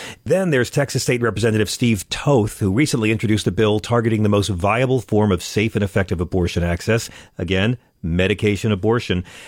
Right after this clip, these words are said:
And let's also talk about the right-wing group that went judge shopping until they found an anti-abortion activist Donald Trump turned into a judge in Amarillo,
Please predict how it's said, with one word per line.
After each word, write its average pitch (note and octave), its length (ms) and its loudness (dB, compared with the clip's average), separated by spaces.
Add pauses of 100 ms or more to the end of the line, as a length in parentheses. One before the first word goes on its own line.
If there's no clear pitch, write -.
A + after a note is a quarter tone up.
(100)
And A2+ 300 0
let's A#2 340 0
also A#2+ 340 0
talk B2+ 220 0
about B2+ 240 0
the A2 80 0
right-wing A#2+ 380 2
group C3 240 0
that B2+ 80 0
went C#3 200 0
judge C#3 220 0
shopping B2 380 0
until G#2+ 240 0
they F#2 160 0
found C3 520 -2
an F#2 120 -4
anti-abortion A#2+ 800 -2
activist A2 640 -4
Donald B2 360 -2
Trump A#2+ 380 -4
turned D3+ 360 -2
into D3+ 280 0
a G2 60 0
judge G2 340 -2
in F#2 80 -2
Amarillo, F#2+ 600 2